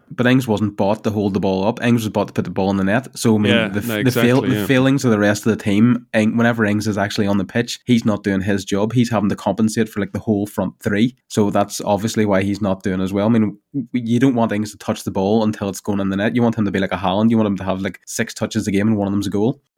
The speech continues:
Speaker 2: Yeah, since Ings has been here, I've kind of thought, "Ah, you know, he's actually, his all-round game's actually better than I thought." But I don't give a fuck. <laughs> He's here to score
Speaker 1: <laughs>
Speaker 2: goals.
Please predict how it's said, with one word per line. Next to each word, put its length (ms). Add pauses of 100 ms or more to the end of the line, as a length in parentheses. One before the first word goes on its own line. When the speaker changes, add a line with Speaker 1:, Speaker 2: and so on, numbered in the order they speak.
(120)
Speaker 2:
Yeah, 180
since 360
Ings 320
has 160
been 300
here, 400 (720)
I've 180 (140)
kind 160
of 60
thought, 240
"Ah, 640
you 80
know, 200
he's 260
actually, 600
his 120
all-round 460
game's 280
actually 260
better 220
than 160
I 60
thought." 480 (100)
But 280 (240)
I 60
don't 140
give 160
a 60
fuck. 540
<laughs> 20 (720)
He's 260
here 240
to 200
score 320
Speaker 1:
<laughs> 40
Speaker 2:
goals. 540